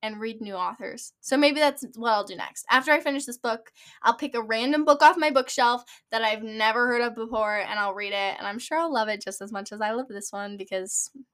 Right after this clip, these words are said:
that's what I do. I just love and love and love my books. Every book is better than the last.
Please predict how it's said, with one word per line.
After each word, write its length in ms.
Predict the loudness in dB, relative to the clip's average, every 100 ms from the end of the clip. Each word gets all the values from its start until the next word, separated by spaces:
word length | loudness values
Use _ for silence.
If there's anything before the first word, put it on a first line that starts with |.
| -10
that's 200 | -10 -8
what 100 | -10
I 80 | -10
do. 160 | -12 -18 _
I 100 | -10
just 280 | -10 -12 -14 _ _ _ _ _
love 300 | -2 6 6
and 120 | 6 4
love 160 | 4
and 140 | 2 2
love 180 | 2
my 160 | 2 0
books. 380 | 0 -6 -8 -8 0
Every 220 | 2 2
book 220 | 0 -2
is 120 | -4 -2
better 240 | -2 -2
than 200 | -10 -12
the 80 | -10
last. 500 | -8 -8 -10 -14